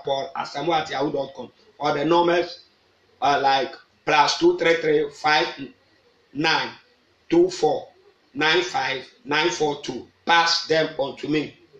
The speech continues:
Yeah, and God will richly, richly bless you. Two, why am I here within this very planet Earth? Number one is Where did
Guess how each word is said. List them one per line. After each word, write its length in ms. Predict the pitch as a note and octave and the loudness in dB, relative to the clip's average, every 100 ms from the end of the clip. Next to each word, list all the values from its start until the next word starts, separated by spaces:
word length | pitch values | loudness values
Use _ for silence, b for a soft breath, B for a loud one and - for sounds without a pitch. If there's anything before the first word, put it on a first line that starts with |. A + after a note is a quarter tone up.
| _ _ _ _ _ | _ _ _ _ _
Yeah, 320 | C3+ C#3 - - - _ - - | 0 2 2 -2 -14 _ -18 -2
and 260 | C#3 C3+ | 0 0
God 440 | A#2+ D#3 D#3+ D#3+ D#3 | 2 4 4 2 -4
will 280 | C3+ C3 - - | -10 -10 -14 -2
richly, 360 | D3+ D#3 D3+ C#3+ | 0 2 0 -2
richly 340 | C#3+ C#3+ C3 | -4 -4 -4
bless 300 | B2+ B2+ - | -6 -2 -2
you. 80 | A2+ - _ _ _ _ _ - B B B B _ | -4 -12 _ _ _ _ _ -18 B B B B _
Two, 360 | - D#4+ - - _ _ _ _ | 2 4 2 -6 _ _ _ _
why 520 | - A3+ C4 B3+ C4+ - | 2 6 8 6 4 2
am 320 | D#3 D#3+ D3 - - | -2 -2 -4 -10 0
I 260 | F3 F3+ | 2 4
here 500 | F#3 F3+ D#3+ E3 A#2 - _ _ _ _ _ | 4 2 0 0 -2 -10 _ _ _ _ _
within 300 | C#3 D3 F#3 | -4 2 4
this 240 | F3 D#3+ - | 6 4 2
very 260 | D3 D3 | -4 -4
planet 380 | - C#3 C#3 C3+ B2+ | -2 -2 -2 -6 -10
Earth? 340 | A#2+ - - _ _ | -12 -14 -20 _ _
Number 260 | C#3 C#3+ | -2 0
one 380 | C#3 E3 G3 A3+ D#3+ | 4 4 4 2 0
is 320 | D3+ - - - _ _ - | 0 0 -4 -18 _ _ 0
Where 460 | F3+ G3+ G3+ F3+ D3 | 2 4 2 0 -2
did 200 | D3+ | -6